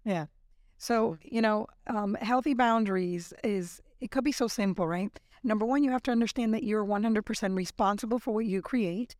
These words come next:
and that means you're also responsible for your feelings. So, you know, if someone, uh, makes a gesture that upsets you, let's say someone rolls their eyes, um, if you tell them, you know, "You really piss me off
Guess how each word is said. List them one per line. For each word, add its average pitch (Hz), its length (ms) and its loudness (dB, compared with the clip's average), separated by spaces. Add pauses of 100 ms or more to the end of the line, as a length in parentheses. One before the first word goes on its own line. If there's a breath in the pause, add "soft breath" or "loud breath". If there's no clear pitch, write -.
(400)
and 202 160 0
that 240 160 2
means 208 200 2
you're 196 140 2
also 180 180 -2
responsible 185 520 -2
for 208 120 -4
your 190 120 0
feelings. 185 580 0 (460)
So, 208 440 0 (460)
you 220 140 0
know, 202 200 2
if 214 300 0 (120)
someone, 254 540 2 (120)
uh, 196 340 0
makes 220 280 -2
a - 20 -2
gesture 196 460 -2
that 175 160 0
upsets 196 420 -4
you, 185 100 -4
let's 233 220 -4
say 202 140 -2
someone 185 300 -2
rolls 175 200 -2
their 180 100 -2
eyes, 190 400 -2 (560)
um, 190 360 -2 (100)
if 302 220 0
you 294 180 2
tell 220 300 4
them, 165 360 -4 (300)
you 208 120 -4
know, 190 340 0
"You 220 260 -2
really 240 240 2
piss - 220 -4
me 185 120 -2
off 175 340 -6